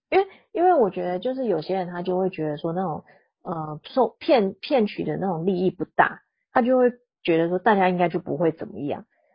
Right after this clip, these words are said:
那事实上，嗯，我当然我觉得警察的人力也是有限呐，所以可能也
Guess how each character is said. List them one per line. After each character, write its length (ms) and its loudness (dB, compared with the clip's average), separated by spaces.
那 200 2
事 180 -2
实 140 6
上， 300 0
嗯， 360 -4
我 140 4
当 180 2
然 240 2
我 100 2
觉 180 -2
得 200 2
警 240 -8
察 140 -4
的 100 0
人 200 2
力 140 4
也 120 0
是 120 -4
有 220 -4
限 320 -2
呐， 140 -16
所 160 2
以 120 4
可 120 -2
能 160 -2
也 140 -2